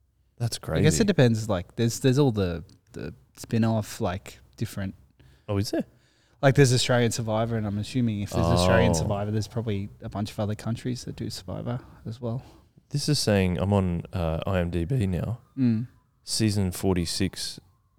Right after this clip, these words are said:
Speaker 1: premieres on the twenty-eighth of February.
Speaker 2: That's wild. <laughs> Forty-six.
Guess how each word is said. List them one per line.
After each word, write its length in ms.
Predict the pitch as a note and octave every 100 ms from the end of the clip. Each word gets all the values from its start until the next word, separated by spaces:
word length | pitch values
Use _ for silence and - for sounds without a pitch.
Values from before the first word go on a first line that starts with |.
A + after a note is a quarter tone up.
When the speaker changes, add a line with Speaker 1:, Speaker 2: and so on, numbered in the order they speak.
| -
Speaker 1:
premieres 840 | - F#2+ F2+ F#2 E2+ F#2+ - - _ _ _ _ _ _ -
on 80 | F2
the 60 |
twenty-eighth 400 | - F#2+ F2+ D#2+
of 60 | F2+
February. 380 | F#2+ G#2+ B1+ - -
Speaker 2:
That's 300 | A2 A2 -
wild. 340 | - - - - F5+ - - -
<laughs> 500 | - _ _ _ _
Forty-six. 880 | - C#3 D3 B2+ - C#3+ A#2 - -